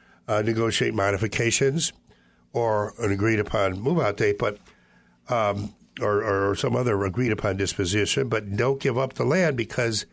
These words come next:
you know, you were the victims of a crime. You were the victims of a fraud. Now, trying to convince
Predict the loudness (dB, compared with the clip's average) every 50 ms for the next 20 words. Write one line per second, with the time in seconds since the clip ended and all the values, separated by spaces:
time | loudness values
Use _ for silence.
0 | _ _ _ _ _ _ _ _ _ -4 -2 0 2 2 2 2 2 2 2 2
1 | 0 0 0 -2 0 -2 -2 0 0 0 -2 -2 -4 -2 -2 0 0 0 0 0
2 | 0 0 0 0 0 0 -2 -2 -2 -4 -2 -2 -2 -2 -2 -2 -2 -2 -2 -2
3 | -2 -2 -2 -2 -2 -2 -2 -4 -4 -4 -4 -4 -2 -2 -2 -4 -4 -2 -2 -2
4 | 0 -2 -2 -6 -8 -12